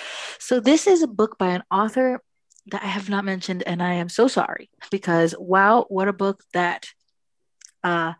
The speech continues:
really, really touched me in a way that I cannot even explain. And, uh, this is Brightside. Brightside, book one by Kim Holden.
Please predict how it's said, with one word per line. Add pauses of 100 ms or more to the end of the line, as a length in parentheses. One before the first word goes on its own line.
(640)
really,
really
touched
me
in
a
way
that
I
cannot
even
explain. (420)
And,
uh,
this
is
Brightside. (680)
Brightside,
book
one (480)
by
Kim
Holden.